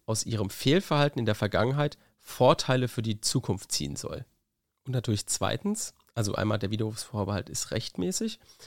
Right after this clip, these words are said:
und durch sachliche Gründe gerechtfertigt. Ob jetzt sachliche Gründe vorliegen, bestimmt sich nach den Zwecksetzungen des Gesetzes, das Grundlage des zu widerrufenden Verwaltungsaktes ist. So, dann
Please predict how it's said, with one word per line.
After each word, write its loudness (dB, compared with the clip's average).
und 2
durch 4
sachliche 2
Gründe 2
gerechtfertigt. -4
Ob 0
jetzt 0
sachliche -2
Gründe -4
vorliegen, 0
bestimmt -2
sich -4
nach 2
den -4
Zwecksetzungen 2
des -2
Gesetzes, -2
das -2
Grundlage 0
des -4
zu -4
widerrufenden -4
Verwaltungsaktes -4
ist. -12
So, 4
dann 2